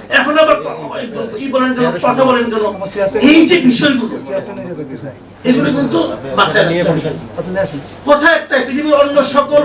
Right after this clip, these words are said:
প্রাণীর সঙ্গে মানুষের পার্থক্য হলো মানুষ কথা বলতে পারে। আল্লাহ আমাকে কথা বলার জন্য একটা যোগ্যতা দিয়েছে,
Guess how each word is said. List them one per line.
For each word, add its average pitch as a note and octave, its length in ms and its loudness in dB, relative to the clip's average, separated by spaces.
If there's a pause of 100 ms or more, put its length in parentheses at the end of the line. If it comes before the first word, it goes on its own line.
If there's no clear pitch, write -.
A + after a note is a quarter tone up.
প্রাণীর B3+ 260 2
সঙ্গে C4+ 320 -2
মানুষের B3+ 460 0
পার্থক্য B3+ 420 -2
হলো D4 300 2 (220)
মানুষ A#3+ 480 2
কথা C4 200 4
বলতে G3+ 240 -4
পারে। - 200 -16 (1800)
আল্লাহ C4+ 280 6
আমাকে D#4+ 320 2
কথা D4 260 4
বলার D#4 260 2
জন্য D#4 240 -2
একটা D4+ 300 2
যোগ্যতা C#4+ 440 -2
দিয়েছে, G3+ 380 -4